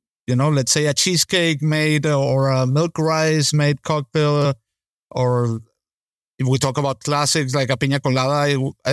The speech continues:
I would say it goes in that direction, while you have other things that are completely dry, uh, like a martini or something like that.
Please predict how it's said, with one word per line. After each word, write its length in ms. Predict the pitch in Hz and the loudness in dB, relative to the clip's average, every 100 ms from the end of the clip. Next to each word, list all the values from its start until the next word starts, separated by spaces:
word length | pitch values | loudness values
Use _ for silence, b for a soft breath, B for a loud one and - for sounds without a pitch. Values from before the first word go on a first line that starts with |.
| 135 | 0
I 120 | 131 | 0
would 140 | 135 131 | 0 0
say 140 | 143 | 0
it 80 | 131 | 0
goes 240 | 143 131 | 0 0
in 120 | 143 | 0
that 160 | 139 135 | -2 -2
direction, 640 | 139 139 139 - 147 139 | 0 0 -2 -2 -2 -2
while 180 | 127 127 | -2 0
you 60 | 120 | 0
have 180 | 127 - _ _ - | 0 -4 _ _ -6
other 240 | 139 143 147 | -2 0 0
things 280 | 156 147 135 | 0 0 0
that 140 | 131 | 0
are 160 | 127 127 | 0 0
completely 1200 | 143 131 - 139 135 139 147 143 131 127 117 107 _ _ | -2 -2 0 0 0 0 0 2 0 0 0 -2 _ _
dry, 420 | 127 127 147 151 - _ _ - | -4 0 0 -2 -6 _ _ -4
uh, 140 | 107 | 0
like 200 | 127 120 | 2 0
a 40 | 123 | 0
martini 440 | 113 120 147 156 | 0 0 0 0
or 160 | 156 143 | 0 0
something 300 | 147 143 143 | 0 0 0
like 140 | 135 | 0
that. 180 | 139 | -2